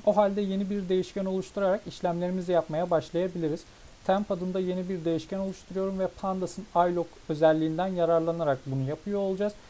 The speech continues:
İki farklı parametre girmemiz gerekecek. Birincisi satır bazında bu işlemi nasıl yapalım, ikincisi ise sütun bazında bu işlemi nasıl yapalım olacak. Biz tüm satırların bundan etkilenmesini istiyoruz. Fakat sütun olarak üç ve daha sonraki sütunların bizim elimizde kalmasını, diğerlerinin ise görünmemesini istiyoruz.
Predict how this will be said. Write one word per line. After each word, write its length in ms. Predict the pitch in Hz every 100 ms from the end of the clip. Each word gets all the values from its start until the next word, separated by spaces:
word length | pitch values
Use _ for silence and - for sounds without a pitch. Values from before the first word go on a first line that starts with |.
| - - - -
İki 160 | -
farklı 340 | 202 220 208 202
parametre 520 | 202 196 202 202 214
girmemiz 480 | 190 202 208 208 196
gerekecek. 420 | 202 196 - 208 -
Birincisi 680 | 151 180 196 196 - 220
satır 480 | 185 - 170 - 202
bazında 360 | 202 202 196 190
bu 80 | 196
işlemi 320 | - 202 202
nasıl 260 | 202 202
yapalım, 320 | 190 185 208 226
ikincisi 460 | - - 196 196 208
ise 200 | 180 196
sütun 360 | - - 196 180
bazında 380 | 165 160 160
bu 80 | 170
işlemi 380 | 165 - 170 190
nasıl 240 | 190 -
yapalım 360 | 143 135 135 131
olacak. 280 | 131 151 214 - - - - -
Biz 240 | 170 233 -
tüm 140 | - 226
satırların 640 | - 208 185 190 185 190
bundan 280 | 180 185 196
etkilenmesini 720 | 175 - - 175 185 190 208
istiyoruz. 460 | 214 - 220 220 226 - - - -
Fakat 320 | 208 226 226
sütun 420 | - - 202 -
olarak 320 | 233 202 202 247 - -
üç 240 | 240 -
ve 140 | 214 185
daha 180 | 175
sonraki 460 | 208 208 185 175 196
sütunların 760 | - 147 165 151 175 233 175
bizim 200 | 190 208
elimizde 360 | 208 156 135 139
kalmasını, 680 | - 175 175 160 190 226 196
diğerlerinin 480 | 208 185 160 143 139
ise 180 | -
görünmemesini 720 | 240 220 208 165 139 131 139
istiyoruz. 380 | 131 - 156 240